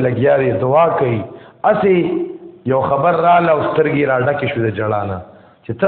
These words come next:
هغه ته وګورې، نو ستا د سترګو کې هسې اوښکې راشي، د موافقت د وجې نه. د موافقت جړه. نو دارنګه یو د منافقت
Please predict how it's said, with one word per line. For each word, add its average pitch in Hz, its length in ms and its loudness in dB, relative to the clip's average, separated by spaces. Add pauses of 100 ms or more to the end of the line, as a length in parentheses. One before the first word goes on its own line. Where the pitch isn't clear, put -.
هغه 170 120 0
ته 180 120 -2
وګورې، 190 400 0
نو 131 60 -2
ستا 165 200 -2
د 165 100 0
سترګو 160 240 -2
کې 156 60 -4
هسې 160 140 -4
اوښکې 147 300 -6
راشي، 101 260 -8 (600)
د - 20 -6
موافقت 120 640 -2
د 113 40 -2
وجې 101 280 -2
نه. 90 120 -12 (800)
د - 20 -4
موافقت 160 640 2 (100)
جړه. 151 280 4 (1700)
نو 131 100 0
دارنګه 208 400 4
یو 208 180 4
د 208 100 4
منافقت 165 580 0